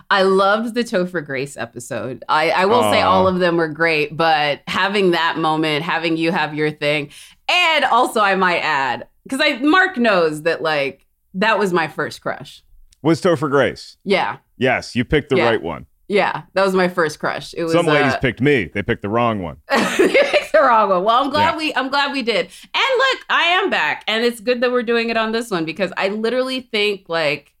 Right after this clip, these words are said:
Speaker 1: Freddie's back, payback. Like, this is just, like,
Speaker 2: <laughs>
Speaker 1: it, it's like a re-, a moment of return, don't you think?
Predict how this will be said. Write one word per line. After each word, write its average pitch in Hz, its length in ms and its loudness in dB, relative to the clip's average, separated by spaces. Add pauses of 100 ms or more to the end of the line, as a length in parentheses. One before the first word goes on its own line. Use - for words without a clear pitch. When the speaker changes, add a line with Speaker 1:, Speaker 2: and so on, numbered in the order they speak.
(260)
Speaker 1:
Freddie's 269 540 -2
back, 190 640 -2 (380)
payback. 190 960 -2
Like, 196 280 -4
this 302 180 -6
is 277 180 -4
just, 247 220 -2
like, 208 460 0
Speaker 2:
<laughs> - 40 -16
Speaker 1:
it, 226 200 -4
it's 240 200 -4
like 262 160 -2
a 262 80 0
re-, 247 160 0
a 247 100 2
moment 294 400 4
of 240 140 -2
return, 185 640 -4
don't 208 160 -6
you 302 80 -6
think? 427 300 -8